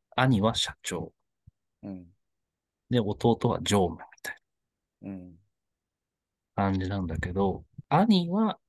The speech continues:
Speaker 1: まあ、社長はめちゃめちゃ優秀。
Speaker 2: はいはいはい。
Speaker 1: いい大学に出て、
Speaker 2: うーん。
Speaker 1: 頭も良くて、人格者。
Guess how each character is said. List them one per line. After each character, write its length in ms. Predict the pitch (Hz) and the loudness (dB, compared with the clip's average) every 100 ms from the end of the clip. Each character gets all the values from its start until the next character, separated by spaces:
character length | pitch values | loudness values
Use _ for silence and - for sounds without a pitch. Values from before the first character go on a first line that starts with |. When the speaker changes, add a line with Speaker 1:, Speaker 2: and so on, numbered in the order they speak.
| _ | _
Speaker 1:
ま 100 | 131 | 0
あ、 20 | |
社 180 | - 110 | 0 -6
長 280 | - 175 175 | -6 -8 -2
は 140 | 190 | -2
め 120 | 92 87 | -2 -4
ち 100 | - | -2
ゃ 40 | |
め 100 | 101 | -2
ち 80 | 156 | -2
ゃ 40 | |
優 280 | 120 87 92 | -2 -2 -2
秀。 400 | - - 87 85 _ _ _ _ _ _ _ _ _ _ | -2 -4 -6 -10 _ _ _ _ _ _ _ _ _ _
Speaker 2:
は 120 | 101 | -12
い 20 | |
は 60 | 82 | -12
い 40 | |
は 200 | - 82 - | -16 -16 -4
い。 180 | 104 92 | -2 -2
Speaker 1:
い 20 | |
い 40 | |
大 240 | 87 82 80 | -4 -6 -8
学 280 | 82 - | -8 -8
に 80 | 87 | -10
出 120 | 80 85 | -12 -14
て、 100 | - - _ _ _ _ _ 143 | -16 -16 _ _ _ _ _ -20
Speaker 2:
う 40 | |
ー 40 | 92 | -14
ん。 300 | 95 107 113 | -12 -6 -4
Speaker 1:
頭 360 | 123 131 92 | -2 -2 -2
も 120 | 90 | -2
良 100 | 87 | -6
く 120 | 85 - | -8 -12
て、 320 | - 156 - _ _ _ - | 2 2 2 _ _ _ -6
人 280 | 98 90 | -4 -2
格 260 | 82 - - | -4 -6 -2
者。 160 | - | -2